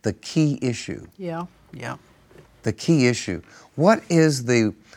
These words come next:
Speaker 1: what's the thing that needs to be attacked first? Now, where debt freedom was concerned, and he said this to us many years ago,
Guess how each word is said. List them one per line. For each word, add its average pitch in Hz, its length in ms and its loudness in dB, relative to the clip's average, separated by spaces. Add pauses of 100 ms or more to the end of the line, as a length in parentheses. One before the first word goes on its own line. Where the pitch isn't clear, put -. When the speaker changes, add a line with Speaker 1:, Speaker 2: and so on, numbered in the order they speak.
Speaker 1:
what's 190 200 0
the 180 140 0
thing 110 600 0 (1400)
that 135 260 2
needs 147 340 2
to - 100 -12
be 123 160 0
attacked 120 440 -2
first? - 580 -8 (640)
Now, 160 180 6
where 139 200 2
debt 127 240 2
freedom 185 380 2
was 107 160 -2
concerned, 139 640 -2 (360)
and 165 160 0
he 185 100 4
said 160 260 2
this 139 160 -2
to 123 120 -2
us 107 140 -4
many 107 220 0
years 135 220 -2
ago, 101 280 -2